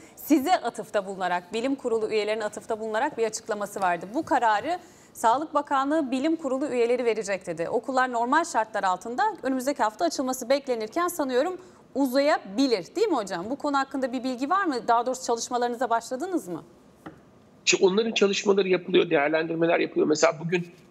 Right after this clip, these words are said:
Speaker 2: bilim kurulu toplantımız var ve Sayın Milli Eğitim Bakanımız da katılacak o bilim kurulu toplantısına. Orada ortak değerlendirmeler yapılacak. Ama şu anki, mesela bizim hafta sonu gördüklerimizle de düşünürsek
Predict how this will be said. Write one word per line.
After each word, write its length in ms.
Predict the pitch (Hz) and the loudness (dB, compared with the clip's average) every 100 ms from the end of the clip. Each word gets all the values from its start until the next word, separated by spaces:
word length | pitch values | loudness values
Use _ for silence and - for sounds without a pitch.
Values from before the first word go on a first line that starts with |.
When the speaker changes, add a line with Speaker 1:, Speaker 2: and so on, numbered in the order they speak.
| 151 | 4
Speaker 2:
bilim 200 | 170 170 | 4 2
kurulu 300 | 170 165 165 | -2 0 2
toplantımız 680 | 175 - 156 160 185 208 143 | 0 2 0 0 0 2 2
var 180 | 196 - - - | 0 -2 -6 -2
ve 60 | |
Sayın 280 | 160 170 180 | 0 0 0
Milli 180 | 175 160 | 0 2
Eğitim 280 | 165 165 180 | 2 2 -2
Bakanımız 440 | 170 170 175 175 | 0 -2 -2 0
da 100 | 151 | 0
katılacak 460 | - 110 107 110 110 | 0 -4 -2 0 0
o 120 | 101 | 0
bilim 180 | 101 104 | 0 -2
kurulu 300 | 113 107 101 | -2 0 2
toplantısına. 680 | 107 104 98 - - 175 - - - - | 2 2 -2 -2 0 0 0 -12 0 4
Orada 220 | 147 165 | 4 4
ortak 360 | 165 165 175 - | 2 2 0 2
değerlendirmeler 720 | 147 143 156 151 143 147 151 | 2 0 -2 0 2 4 2
yapılacak. 480 | 110 113 101 170 - - - | -2 -2 0 -2 -4 -16 2
Ama 280 | 175 190 180 - - | 2 2 -8 -14 -4
şu 260 | - 285 | 0 2
anki, 540 | 240 185 170 - 139 - - | 2 0 -4 -2 -2 -4 -2
mesela 300 | 160 160 156 | 0 2 0
bizim 160 | 170 160 | 0 0
hafta 280 | 160 - | 0 0
sonu 260 | 196 185 170 | -2 -2 0
gördüklerimizle 720 | 170 160 - 170 175 156 151 | 0 0 0 0 2 2 2
de 100 | - | 2
düşünürsek 540 | 156 - 240 - 151 | 0 2 2 2 0